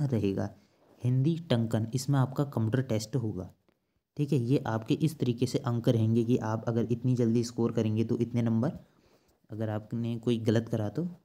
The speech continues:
वो अलग चीज़ है, ठीक है। कंप्यूटर का बेसिक ज्ञान आपके पास होना चाहिए और ये भी आपका आएगा। तो काफ़ी अच्छी पोस्ट है और आपको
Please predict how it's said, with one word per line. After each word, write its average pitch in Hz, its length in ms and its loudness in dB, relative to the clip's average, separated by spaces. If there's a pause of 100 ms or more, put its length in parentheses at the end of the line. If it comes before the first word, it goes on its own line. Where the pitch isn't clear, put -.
(100)
वो 107 120 -6
अलग 107 260 -4
चीज़ 101 260 -4
है, 95 160 -12 (420)
ठीक 147 60 -6
है। 151 80 -2
कंप्यूटर 123 360 2
का 147 180 4 (300)
बेसिक 123 380 0
ज्ञान 110 240 2
आपके 107 260 -8
पास 113 240 -6
होना 104 200 0
चाहिए 110 300 2
और 104 300 -2 (580)
ये 113 160 0
भी 120 140 -2
आपका 151 340 -6 (220)
आएगा। 98 320 -8 (260)
तो 131 60 -10
काफ़ी 135 320 2
अच्छी - 340 2
पोस्ट 120 360 2
है 123 140 2
और 117 220 0
आपको 120 460 -2